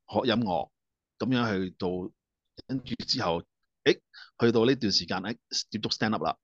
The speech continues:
跟住就，咦，好，好想試下喎。反正而家終於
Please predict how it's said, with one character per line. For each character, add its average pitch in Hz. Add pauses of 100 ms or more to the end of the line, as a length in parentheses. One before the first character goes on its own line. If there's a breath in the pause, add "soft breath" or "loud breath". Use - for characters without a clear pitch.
(180)
跟 120
住 110
就， 78 (320 loud breath)
咦， 117
好， 104 (480)
好 127
想 127
試 113
下 90
喎。 95
反 110
正 117
而 82
家 107
終 120
於 117